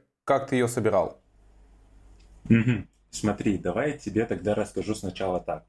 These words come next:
Speaker 2: про свою самую первую команду.
Speaker 1: Давай.
Speaker 2: Откуда она появилась.
Speaker 1: Откуда
Speaker 2: Наверное,
Speaker 1: корни?
Speaker 2: это важно.
Speaker 1: Откуда корни идут? Давай.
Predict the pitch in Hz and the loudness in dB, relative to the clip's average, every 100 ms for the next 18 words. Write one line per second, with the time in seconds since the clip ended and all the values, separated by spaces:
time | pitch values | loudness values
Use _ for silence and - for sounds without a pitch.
0 | - 90 - 107 117 107 92 98 90 87 | -6 -4 -2 -2 -2 -2 -2 -2 -2 -2
1 | 92 110 147 131 98 - _ _ _ _ | -4 -4 -2 -2 -2 -6 _ _ _ _
2 | 101 123 117 104 104 98 92 95 92 123 | 2 6 6 6 4 0 -2 -2 0 2
3 | 160 101 - - _ _ _ _ _ _ | 2 2 -4 -16 _ _ _ _ _ _
4 | - 120 175 - 135 131 110 92 87 85 | -4 2 6 6 8 6 4 0 -2 -4
5 | 73 - _ _ _ _ _ 110 123 147 | -8 -20 _ _ _ _ _ -2 2 4
6 | 131 131 107 95 82 90 123 101 104 | 4 4 2 0 0 2 4 4 0